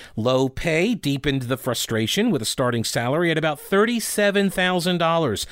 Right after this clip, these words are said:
Few officers can afford houses in Asheville, where housing prices have sharply increased in recent years. Finally, police say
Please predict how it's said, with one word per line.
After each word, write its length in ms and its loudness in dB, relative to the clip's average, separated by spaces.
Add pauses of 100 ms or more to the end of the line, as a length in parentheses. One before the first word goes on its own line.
(200)
Few 320 2
officers 500 0
can 160 0
afford 300 2
houses 500 0
in 160 -2
Asheville, 540 -2 (240)
where 140 -4
housing 280 -2
prices 380 -2
have 100 -2
sharply 420 0
increased 460 -2
in 120 2
recent 360 -2
years. 380 0 (400)
Finally, 640 -2 (220)
police 360 0
say 320 -2